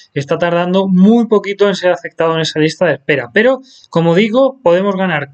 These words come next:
cuarenta dólares simplemente por seguir los siguientes pasos. Apuntarte en la lista de espera, esperar a que te llegue el correo, al email donde te dicen que ya te puedes apuntar, apuntarte introduciendo mi código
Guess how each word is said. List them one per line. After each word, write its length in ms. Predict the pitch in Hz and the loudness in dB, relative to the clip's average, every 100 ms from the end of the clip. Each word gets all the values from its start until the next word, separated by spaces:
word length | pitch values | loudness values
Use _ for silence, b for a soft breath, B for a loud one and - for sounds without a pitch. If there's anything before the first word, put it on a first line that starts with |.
| - | -2
cuarenta 460 | 170 170 254 240 | 0 0 -2 -2
dólares 680 | 233 269 269 220 165 - - - | 0 2 0 -2 -6 -12 -20 -4
simplemente 560 | 220 208 226 233 226 | -2 0 0 0 0
por 180 | 190 190 | 0 -2
seguir 280 | 180 196 220 | 0 0 2
los 200 | 208 190 | 0 0
siguientes 380 | 175 185 175 170 | -2 0 0 -4
pasos. 480 | 147 131 135 120 _ | -4 -6 -8 -12 _
Apuntarte 600 | 185 - 165 156 180 175 | -6 -4 -4 -4 -4 -4
en 60 | 151 | -4
la 80 | 147 | -2
lista 300 | 135 131 151 | -4 -4 0
de 120 | 170 | 0
espera, 420 | 185 254 254 269 277 B B B | 0 0 0 -2 -6 B B B
esperar 440 | - 190 190 190 202 | -4 -2 0 0 0
a 80 | 175 | -2
que 100 | 170 | -4
te 100 | 165 | 0
llegue 240 | 180 170 | 0 0
el 100 | 160 | -2
correo, 280 | 160 160 170 | -2 0 0
al 100 | 156 | 0
email 340 | 151 180 165 | -2 -2 -2
donde 260 | 151 165 147 | -4 -4 -4
te 120 | 135 | -2
dicen 280 | 151 160 147 | -4 -4 -4
que 100 | 139 | 0
ya 100 | 143 | 0
te 140 | 135 | 0
puedes 240 | 127 135 - | 0 0 -2
apuntar, 480 | 135 165 185 262 - | -4 -2 0 0 -2
apuntarte 720 | 180 156 151 151 208 196 254 | -6 -6 -6 -4 -4 -4 -4
introduciendo 800 | 233 175 165 175 170 160 160 _ | 0 0 -2 -2 -2 -2 -4 _
mi 200 | 151 139 | -4 -2
código 560 | 139 202 214 202 262 | 0 0 0 0 0